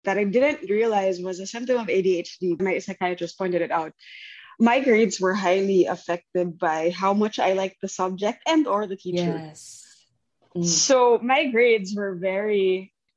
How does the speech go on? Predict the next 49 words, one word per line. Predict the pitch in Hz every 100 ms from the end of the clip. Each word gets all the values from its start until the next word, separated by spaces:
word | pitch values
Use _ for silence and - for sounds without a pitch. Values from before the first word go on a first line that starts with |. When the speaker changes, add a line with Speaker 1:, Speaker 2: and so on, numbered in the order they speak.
| -
Speaker 1:
the | 269
outside | - 254 262 240
observer, | 185 185 175 156 160
I | 190
did | 202 190
very | 165 165 165
well. | 143 - 185 -
Like, | 180 165 -
um, | 165 165 160 156 165 - _ _ _ -
and | 240
this | 262
is | 277
another | 262 240 240 226 214 180
misconception | 226 208 226 220 185 202
about | 175 170
people | 185 185
with | 185 151
A | 165
D | 165
H | -
D. | -
I | 302
did | 381 220
very | 202 202
well. | 180 180
I | 165
graduated | 180 190 208 196 196
cum | 196 185
laude, | 160 151 156 165 - - - -
came | 220
from | 208 202
a |
science | 196 165 175
high | 175 160
school. | - 165 156 160 _ - - _
But | 226 214
my | 254
grades | 214 240 294 247
were | 220
really, | 214 226 175
like, | 156 160 - - _ -
it | 240
was | 233
either | 254 277 247 -
uno | 277 277 277
or, | 226 226
like, | 202
pasang | - 220 196
awa. | 165 156 -